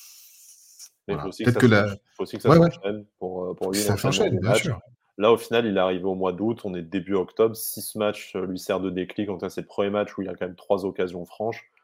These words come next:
Speaker 1: Peut-être que rétrospectivement, sur la saison, au mois de mai, on se dira que ça a pas été, euh...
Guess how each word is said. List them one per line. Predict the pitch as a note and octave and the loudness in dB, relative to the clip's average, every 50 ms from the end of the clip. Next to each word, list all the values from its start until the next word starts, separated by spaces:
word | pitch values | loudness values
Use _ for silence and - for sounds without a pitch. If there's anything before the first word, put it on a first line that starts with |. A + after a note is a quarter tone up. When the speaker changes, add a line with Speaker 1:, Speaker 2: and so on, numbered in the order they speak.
| _ _ _ _ _ _ _ _ _ _ _ _ - - | _ _ _ _ _ _ _ _ _ _ _ _ -20 -8
Speaker 1:
Peut-être | - G2+ - | -6 -6 -4
que | - G#2 | -2 -2
rétrospectivement, | F2 F2+ F#2 - - G#2 - - G#2+ - - - F#2+ F#2+ G#2 A2+ A#2 | -2 0 -2 -2 -4 -6 -4 -4 -6 -6 -6 -6 0 4 4 4 4
sur | A2 - G#2+ | 4 4 4
la | F#2+ F#2 | 4 4
saison, | F2+ - G#2 F#2+ F#2+ A#2 | 2 0 0 2 4 4
au | A#2 A2+ | 4 4
mois | G#2+ G#2 G2+ G2+ | 6 6 4 4
de | G#2 | 4
mai, | G#2+ A2+ B2 | 2 2 2
on | A#2 G#2+ G#2+ | 2 2 0
se | F#2+ F2+ | 0 0
dira | F#2+ G2 G2+ A2 A2 | 2 4 4 4 2
que | - | 0
ça | - - | -2 -2
a | F#2+ - | -2 0
pas | - A2 G#2+ | 2 2 4
été, | G#2 G2 F2 - G#2 | 4 2 0 -2 0
euh... | G#2+ G#2+ G#2+ G2+ F#2+ F#2 F2+ F2+ F2+ F2 | 2 2 2 2 0 -2 -4 -6 -6 -8